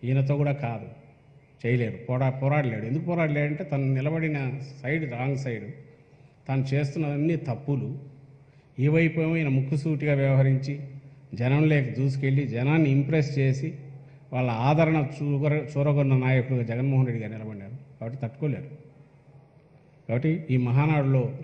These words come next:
నేను చెప్పిన పని చేసి తాను తప్పుకొని ఆయన కొడుకు అధికారం, అదే పార్టీ పగ్గాలు ఇచ్చేసిపోతే ఆయన ఏది, ఈదినంతా ఈదుకుంటాడు. ఎలాగో పవన్ కళ్యాణ్ వల్ల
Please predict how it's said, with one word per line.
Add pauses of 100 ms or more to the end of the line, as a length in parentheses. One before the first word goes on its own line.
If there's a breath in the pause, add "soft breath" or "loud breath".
(100)
నేను
చెప్పిన
పని (160)
చేసి
తాను
తప్పుకొని (160)
ఆయన
కొడుకు
అధికారం, (200)
అదే (100)
పార్టీ
పగ్గాలు
ఇచ్చేసిపోతే (600 soft breath)
ఆయన
ఏది,
ఈదినంతా
ఈదుకుంటాడు.
ఎలాగో
పవన్
కళ్యాణ్
వల్ల